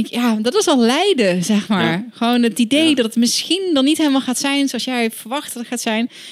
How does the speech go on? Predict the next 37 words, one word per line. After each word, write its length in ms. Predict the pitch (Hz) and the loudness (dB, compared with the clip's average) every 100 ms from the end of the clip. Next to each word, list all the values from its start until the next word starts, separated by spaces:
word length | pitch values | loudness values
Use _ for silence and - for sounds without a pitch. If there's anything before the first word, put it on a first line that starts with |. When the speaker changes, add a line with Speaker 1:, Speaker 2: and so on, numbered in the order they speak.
| - | -14
Speaker 1:
En 100 | - | -6
wat 100 | 202 | -2
ik 60 | 240 | 0
dan 200 | 226 208 - _ _ _ _ | -2 -6 -10 _ _ _ _
fijn 400 | - 269 427 381 | -6 -4 -2 -2
vind 280 | 262 226 - | 0 -2 -2
als 180 | 185 - | -6 -6
het 80 | |
gaat 140 | 220 - | -8 -8
over 160 | 185 | -6
aan 80 | 190 | -6
knoppen 280 | 190 370 277 | -4 -2 -2
draaien, 320 | 240 196 165 | 0 0 0
weet 160 | 170 190 | -2 -2
je 60 | |
wel. 120 | 254 254 | -2 -2
Facebook 360 | 285 277 - | -2 -4 -4
kan 100 | 202 | -4
ik 100 | 185 | -4
uitzetten, 400 | 254 294 - 262 | -2 -2 0 -2
mijn 120 | 233 | -2
televisie 340 | 202 185 269 277 | -6 -6 -4 -4
kan 100 | 240 | -4
ik 100 | - | -4
uitzetten, 360 | 214 233 214 | -4 -4 -4
ik 80 | 208 | -6
kan 120 | 208 | -6
een 60 | 185 | -8
ander 240 | - - | -6 -6
boek 160 | 196 302 | -4 -2
lezen. 400 | 302 285 294 392 - _ _ _ _ _ _ _ - | 0 0 -2 -6 -10 _ _ _ _ _ _ _ -12
Waar 140 | 185 | -8
het 100 | 190 | -6
echt 220 | 214 - | -6 -6
wel 100 | 214 | -6
interessant 400 | 185 190 - 214 | -4 -4 -4 -6
wordt, 240 | 202 196 | -6 -8